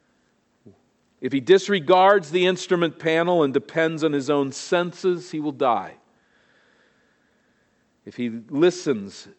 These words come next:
to what is given to him there, the truth on that instrument panel, he will live. And I think this illustrates, in some sense, Moses' point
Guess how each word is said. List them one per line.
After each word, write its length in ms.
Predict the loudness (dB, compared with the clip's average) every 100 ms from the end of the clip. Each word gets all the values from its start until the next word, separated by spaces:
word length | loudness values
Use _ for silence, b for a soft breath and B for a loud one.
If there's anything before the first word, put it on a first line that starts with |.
| _
to 140 | -6
what 280 | 0 0 0
is 280 | -4 -8 -12 _ _ _ _ _ _ _ _ _
given 400 | 2 2 2 -2
to 160 | -4 -4
him 260 | -2 -6
there, 280 | -6 -6 -6
the 100 | -10
truth 840 | -10 -14 -14 -4 -2 0 -2 -8 -10
on 160 | -6 -2
that 160 | 0
instrument 540 | -2 -4 -8 -8 -8 -10
panel, 460 | -10 -10 -12 -20 _ _ _ _ _ _
he 140 | -8
will 180 | -4 -4
live. 400 | -4 -8 -10 -20 _ _ _ _ _ _ _ _ _ _ _ _ _ b b b b b -2
And 80 |
I 60 | 0
think 260 | 2 2 4
this 300 | 2 2 0
illustrates, 760 | 4 6 6 2 0 2 2 -2
in 80 | -10
some 340 | -6 -4 -4
sense, 600 | -6 -2 2 2 -2 -6
Moses' 420 | 0 0 0 -6
point 640 | -12 -8 -2 0 -2 -6